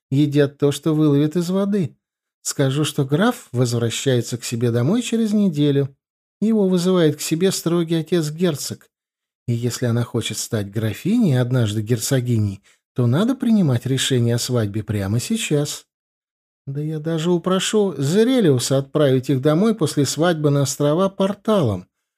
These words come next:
Она в полном восторге будет. Да и будет дополнительная гарантия, что даже если сумеет сбежать от мужа, то доберётся до Академии только через пару недель после начала занятий. Её уже успеют отчислить.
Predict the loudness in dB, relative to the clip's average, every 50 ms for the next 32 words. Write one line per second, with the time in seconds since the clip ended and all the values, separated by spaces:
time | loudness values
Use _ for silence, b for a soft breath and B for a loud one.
0 | _ _ _ -4 -2 0 0 0 -2 -2 0 2 4 4 4 4 4 2 2 2
1 | 2 0 0 -2 -2 0 0 2 0 0 0 0 0 2 2 0 0 0 -4 -6
2 | -10 -14 _ _ _ _ _ _ _ _ _ _ _ _ 0 2 2 4 4 4
3 | 2 2 2 2 2 2 2 2 2 2 2 4 4 4 4 4 2 2 0 -2
4 | 0 0 0 2 2 2 2 4 4 2 2 2 0 -2 -2 -2 -2 -2 0 2
5 | 2 2 2 2 2 2 0 0 0 -2 -2 0 2 2 4 4 4 4 4 2
6 | 0 -2 -2 -2 0 0 2 2 2 0 0 0 -2 -2 0 0 2 2 2 2
7 | 0 0 -2 -4 -8 _ _ _ _ _ _ _ -4 0 0 2 2 2 2 2
8 | 0 0 0 -2 0 0 0 0 0 0 0 2 2 2 2 2 2 0 0 -2
9 | -4 -2 -4 -6 -4 -4 -4 -4 -4 -6 -4 -2 0 0 2 2 2 2 2 2
10 | 2 2 2 2 2 0 0 -2 0 0 0 0 0 0 0 0 0 0 0 0
11 | 0 0 0 0 2 2 2 2 2 0 -2 -4 -6 -10 -10 _ _ _ _ _
12 | _ 2 4 4 4 4 4 4 4 4 4 2 2 2 0 0 -2 -2 -2 0
13 | 0 -2 -4 -4 -4 -4 -2 -2 -2 -2 -4 -8 -8 -10 -14